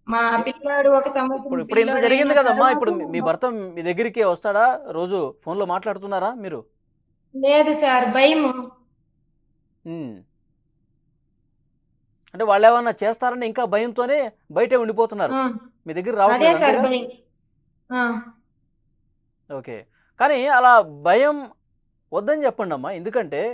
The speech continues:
Speaker 2: ప్రభుత్వమే మీకు అండగా ఉంది. ముఖ్యమంత్రి చంద్రబాబు నాయుడు గారు మీతో మాట్లాడారు. "మేము అండగా ఉంటామని"
Speaker 1: హ్మ్.
Speaker 2: జెప్పారు. మీ పిల్లల్ని చదివిస్తామన్నారు. ఆర్థిక సాయం జేస్తామన్నారు. ఆహ్, హోంమంత్రి గారు గూడా మాట్లాడారు అనిత గారు.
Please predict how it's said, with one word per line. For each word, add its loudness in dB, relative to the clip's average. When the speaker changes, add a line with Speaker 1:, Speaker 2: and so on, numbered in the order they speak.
Speaker 2:
ప్రభుత్వమే 0
మీకు -6
అండగా 0
ఉంది. -4
ముఖ్యమంత్రి -4
చంద్రబాబు 0
నాయుడు -4
గారు 0
మీతో -6
మాట్లాడారు. -4
"మేము -6
అండగా -2
ఉంటామని" -2
Speaker 1:
హ్మ్. -6
Speaker 2:
జెప్పారు. -4
మీ -10
పిల్లల్ని -8
చదివిస్తామన్నారు. -10
ఆర్థిక -8
సాయం -10
జేస్తామన్నారు. -8
ఆహ్, -6
హోంమంత్రి -2
గారు 0
గూడా -2
మాట్లాడారు -2
అనిత -10
గారు. -2